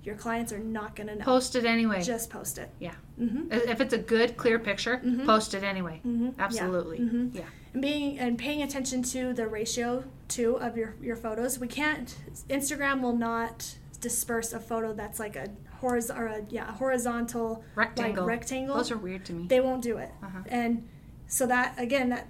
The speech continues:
Speaker 1: right there, that's kind of a waste of your time to post something like that. You
Speaker 2: Post
Speaker 1: wanna
Speaker 2: it in a
Speaker 1: take
Speaker 2: square.
Speaker 1: full length
Speaker 2: Uh-huh.
Speaker 1: vertical photos.
Speaker 2: Uh-huh.
Speaker 1: That's what's important.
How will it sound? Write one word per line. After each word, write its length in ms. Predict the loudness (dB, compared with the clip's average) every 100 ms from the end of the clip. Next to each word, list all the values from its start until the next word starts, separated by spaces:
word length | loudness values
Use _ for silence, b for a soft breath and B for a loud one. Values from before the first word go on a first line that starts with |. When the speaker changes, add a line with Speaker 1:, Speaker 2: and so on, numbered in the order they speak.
| -4
Speaker 1:
right 220 | -2 0
there, 380 | 4 4 2 -2 -8 -2
that's 260 | 0 0
kind 200 | -2 0
of 60 | 2
a 40 |
waste 260 | 2 2 0
of 80 | 0
your 180 | 2 2
time 340 | 2 -2 -2
to 100 | -6 -4
post 240 | -2 -2
something 260 | -4 -6 -8
like 160 | -8
that. 140 | -8 -2
You 80 | 2
Speaker 2:
Post 120 | 4
Speaker 1:
wanna 140 | 4
Speaker 2:
it 120 | 2
in 60 | 2
a 20 | 0
Speaker 1:
take 60 |
Speaker 2:
square. 400 | 0 0 0 -2 -4 0
Speaker 1:
full 460 | 2 4 4 2
length 520 | 0 0 0 -2 -8 -14 -12
Speaker 2:
Uh-huh. 160 | -8 -2
Speaker 1:
vertical 360 | 0 0 -2 -2
photos. 560 | -4 -6 -8 -8 -10 -10
Speaker 2:
Uh-huh. 160 | -12 -12 B B
Speaker 1:
That's 240 | -4 -2 -2
what's 160 | -2
important. 420 | -4 -4 -8 -10